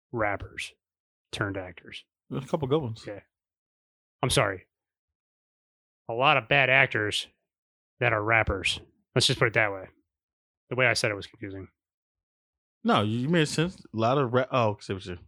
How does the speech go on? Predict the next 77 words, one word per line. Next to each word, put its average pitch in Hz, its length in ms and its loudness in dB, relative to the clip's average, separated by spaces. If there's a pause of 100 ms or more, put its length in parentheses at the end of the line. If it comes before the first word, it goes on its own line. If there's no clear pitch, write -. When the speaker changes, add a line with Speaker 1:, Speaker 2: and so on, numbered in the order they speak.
Speaker 1:
Yeah, 143 260 4
Speaker 2:
gotcha, 98 100 -6
a - 20 -8
lot 98 160 0
of 95 60 -6
bad 101 80 -2
Speaker 1:
'cause 98 100 2
they 185 100 8
weren't 180 220 4
Speaker 2:
rappers. - 0 -
Speaker 1:
bad 147 160 6
rappers. 127 480 2
Speaker 2:
Yeah, 120 140 0
we're 107 80 -6
good 131 160 0
rappers. 113 480 2
Speaker 1:
<laughs> 208 100 2
Speaker 2:
<laughs> - 80 -16
They're 208 1040 2 (160)
Speaker 1:
But 170 180 6
they 156 100 6
were 170 60 4
Speaker 2:
just, 160 120 -2
Speaker 1:
terrible 202 240 8
Speaker 2:
terrible 165 240 8
Speaker 1:
actors. 123 460 0
Speaker 2:
actors. 202 340 2 (160)
Speaker 1:
<laughs> - 200 -8
Speaker 2:
Like 131 120 0
D 156 120 4
M 160 100 6
X. - 320 2 (640)
Speaker 1:
D 165 120 6
M 170 60 6
X. 117 340 0
Speaker 2:
Terrible 156 320 4
actor. 110 340 0 (140)
Speaker 1:
What 277 140 4
was 226 160 2
that? 185 300 6
What 247 140 -2
was 214 140 0
that 175 200 6
movie 139 260 4
he 127 100 4
was 120 140 0
in? 123 80 2
It 131 40 0
was, 151 120 0
like, 185 120 6
a 131 80 4
prison 202 600 4
movie. 214 640 4
Speaker 2:
He 190 80 4
was 302 120 4
in 320 60 2
a 339 80 0
couple 330 300 2
of 185 120 6
them. 147 60 0
Speaker 1:
Like 156 100 8
Speaker 2:
He 196 60 6
was 220 120 2
in, 226 80 4
like, 185 140 4
Romeo 202 440 4
Must 214 260 4
Die 190 400 4
and 214 140 2
all 220 120 4
that 220 200 2
shit 208 140 -4
like 202 160 0
that 208 180 4
with 170 200 2
Jet 165 280 4
Li. 208 380 2